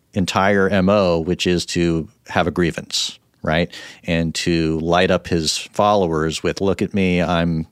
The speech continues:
being crucified. Isn't it sad? Isn't it unfair? Blah, blah, blah, blah, blah." Whereas if you don't do it and you just watch him sink and, s-, you know, like a stone, as he seems to be doing now,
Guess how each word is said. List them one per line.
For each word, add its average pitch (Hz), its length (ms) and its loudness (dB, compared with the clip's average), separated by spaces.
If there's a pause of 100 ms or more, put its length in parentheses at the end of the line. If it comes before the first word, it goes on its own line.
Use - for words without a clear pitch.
(140)
being 85 200 0
crucified. 78 920 -2 (420)
Isn't 87 300 0
it 82 140 -2 (160)
sad? 80 480 2
Isn't 78 260 -2
it 73 120 -2
unfair? 80 440 0
Blah, 76 200 -2
blah, 71 160 -2
blah, - 160 -6
blah, - 180 -6
blah." 76 260 -2
Whereas 87 460 0
if 85 160 -4
you 87 60 -2
don't 131 340 2
do 85 140 -2
it 85 200 -4 (580)
and 90 160 0
you 90 100 2
just 95 260 0
watch 95 280 2
him 85 120 -2
sink 95 420 -2
and, 82 140 -6
s-, - 180 -8 (280)
you 98 160 -8
know, 73 340 -6 (320)
like 92 200 0
a 85 40 -2
stone, 87 400 2
as 78 140 0
he 82 260 -2
seems - 300 -2
to - 80 -6
be 80 120 -4
doing 80 280 0
now, 92 400 2